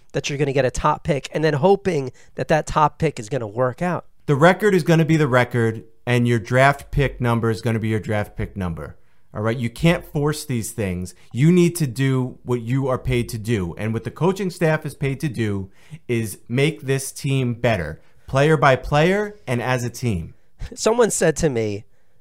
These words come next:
Speaker 1: recently online, complaining about these wins, that they're not as meaningful because we're using players to win some of these games that we don't even know are gonna be here next year, like Enes Kanter,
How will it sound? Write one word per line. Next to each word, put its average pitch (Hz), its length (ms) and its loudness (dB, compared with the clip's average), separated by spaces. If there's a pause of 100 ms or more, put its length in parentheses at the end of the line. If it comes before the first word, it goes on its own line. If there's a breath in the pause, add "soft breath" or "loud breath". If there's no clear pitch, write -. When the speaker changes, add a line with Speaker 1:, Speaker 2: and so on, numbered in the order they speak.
(220)
Speaker 1:
recently 117 540 -6
online, 107 680 0 (420)
complaining 156 560 2
about 123 240 2
these 113 200 -8
wins, 107 340 -4
that 131 160 -2
they're 131 140 0
not 165 280 2
as 143 140 -4
meaningful 123 840 -4 (400 soft breath)
because 131 300 -2
we're 147 100 0
using 165 480 -2
players 139 680 0 (300)
to 156 120 2
win 156 300 2
some 170 180 -2
of 147 60 -4
these 123 160 -6
games 117 260 -2
that - 120 -2
we 135 80 0
don't 170 120 2
even 170 220 -2
know 135 240 0 (160)
are 117 100 -4
gonna 110 200 -8
be 139 200 -8
here 117 200 -6
next 87 300 -10
year, 98 120 -8
like 95 220 -8
Enes 135 280 -4
Kanter, 120 600 -4